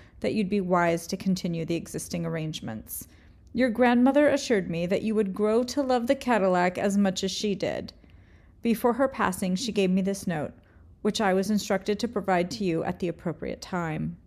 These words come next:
She reached into the estate portfolio and took out a beautiful cream-colored heavy bond Crane envelope. Having received so many notes from her grandmother over the years,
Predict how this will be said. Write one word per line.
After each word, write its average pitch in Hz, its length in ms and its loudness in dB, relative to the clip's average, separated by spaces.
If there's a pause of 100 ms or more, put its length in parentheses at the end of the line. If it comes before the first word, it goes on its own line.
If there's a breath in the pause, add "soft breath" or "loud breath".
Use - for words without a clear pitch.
(840 soft breath)
She - 220 -2
reached 175 420 -4
into 196 440 0
the 190 140 0
estate 175 480 -4
portfolio 170 800 -2
and 185 160 0
took 202 160 -8
out 185 160 0
a 180 40 2
beautiful 233 760 -2
cream-colored 202 800 0
heavy 202 320 -4
bond 175 540 -2 (120)
Crane 165 500 -4
envelope. - 680 -8 (1400 soft breath)
Having 247 280 6
received 214 460 0
so 285 240 2
many 240 180 2
notes 180 320 0
from 190 180 -4
her 202 120 -2
grandmother 175 560 0
over 185 180 -2
the 196 100 -4
years, 185 340 -2